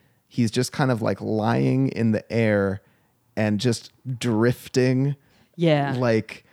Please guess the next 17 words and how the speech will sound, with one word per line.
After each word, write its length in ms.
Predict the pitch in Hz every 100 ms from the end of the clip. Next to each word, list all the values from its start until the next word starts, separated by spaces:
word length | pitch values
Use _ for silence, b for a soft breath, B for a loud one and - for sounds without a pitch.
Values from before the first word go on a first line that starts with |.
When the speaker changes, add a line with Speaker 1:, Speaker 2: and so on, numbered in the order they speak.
| b
Speaker 2:
He 80 | -
doesn't 240 | 196 208
get 120 | 180 190
up 100 | 175
and 140 | 151
walk 240 | 147 151
around. 640 | 151 127 120 120 123 127 -
He 160 | 185
doesn't, 200 | 190 190
Speaker 1:
No. 220 | 196 175 -
Speaker 2:
you 60 |
know. 300 | 156 156 151
Speaker 1:
He, 200 | - 165 -
he's 340 | 131 160 143
just, 300 | - 156 -
like, 480 | 139 120 113 - - _ _ -
and 280 | 139 127